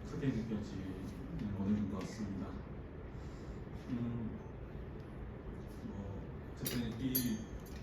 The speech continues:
이춘현 영화인상을 주신 것은 앞으로 더 잘하라는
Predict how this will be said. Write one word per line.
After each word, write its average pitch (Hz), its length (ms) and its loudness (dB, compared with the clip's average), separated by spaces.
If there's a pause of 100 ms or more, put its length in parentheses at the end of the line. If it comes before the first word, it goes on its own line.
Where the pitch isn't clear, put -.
(160)
이춘현 143 760 6
영화인상을 131 1000 6 (580)
주신 127 300 2
것은 113 560 4 (1300)
앞으로 120 400 2
더 120 320 4
잘하라는 123 920 2